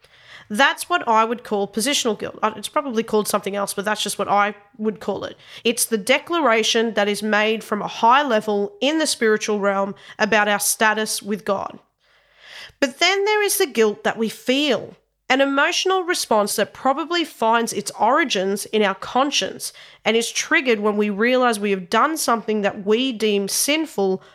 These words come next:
or wrong. It probably acts as an internal signal to encourage us to repent, apologize, or do something to rectify a situation or relationship.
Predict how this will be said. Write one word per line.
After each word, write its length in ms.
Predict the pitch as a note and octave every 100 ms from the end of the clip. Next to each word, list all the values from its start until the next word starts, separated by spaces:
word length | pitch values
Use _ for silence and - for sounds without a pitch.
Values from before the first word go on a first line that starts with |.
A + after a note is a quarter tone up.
| _
or 160 | - G#3
wrong. 480 | F#3+ A3 G3+ - - _ _ - -
It 200 | C#4+ D4
probably 420 | - F#4+ G#4 G#4 -
acts 280 | B3+ -
as 140 | A#3 A3+
an 60 |
internal 520 | A3 G#3+ - C#4+ E4+ E4
signal 540 | - G3+ - - - - - -
to 160 | A3
encourage 400 | B3+ B3 C#4+ C#4
us 100 | C4+
to 120 | - B3
repent, 640 | A#3 - A#3+ G#3 - - - -
apologize, 640 | G3 - B3+ A#3 G3+ F#3+
or 100 | G#3+
do 180 | G#3 A#3
something 520 | - B3 C4 B3 B3
to 140 | A#3+ G3+
rectify 640 | F#3 A#3+ - B3 A#3 G#3+
a 100 | G3
situation 800 | - G#3+ - G3+ G3 G3 G3 G3
or 220 | - G3+
relationship. 880 | F#3 G3 F#3 G3+ - F#3 - -